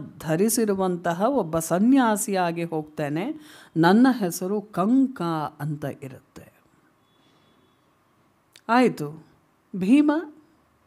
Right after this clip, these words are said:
ಇವನನ್ನೇ ಸ್ವಲ್ಪ ಕಷ್ಟ ಅಡಗಿಸೋದು. ಅವನು ಹೇಳ್ತಾನೆ, "ವಲಲನೆಂಬ ಅಭಿದಾನದಲ್ಲಿ ನೃಪನಿಳಯವನು ಸಾರುವೆನು, ತಾನೆಂದು ಹುಲಿಯ ಮಾರುತಿ ನುಡಿದ,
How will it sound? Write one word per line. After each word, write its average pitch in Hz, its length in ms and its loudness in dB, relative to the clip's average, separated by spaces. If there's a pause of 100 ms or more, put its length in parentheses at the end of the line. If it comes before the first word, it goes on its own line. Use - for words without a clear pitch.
(260)
ಇವನನ್ನೇ 233 460 0
ಸ್ವಲ್ಪ 180 260 -6
ಕಷ್ಟ 139 320 -12
ಅಡಗಿಸೋದು. 131 640 -10 (1700)
ಅವನು 196 160 4
ಹೇಳ್ತಾನೆ, 196 520 0
"ವಲಲನೆಂಬ 233 960 6
ಅಭಿದಾನದಲ್ಲಿ 208 1200 4 (320)
ನೃಪನಿಳಯವನು 208 1400 4
ಸಾರುವೆನು, 165 1080 -2 (560)
ತಾನೆಂದು 180 720 4
ಹುಲಿಯ 196 420 0
ಮಾರುತಿ 165 1040 -6
ನುಡಿದ, 151 360 -4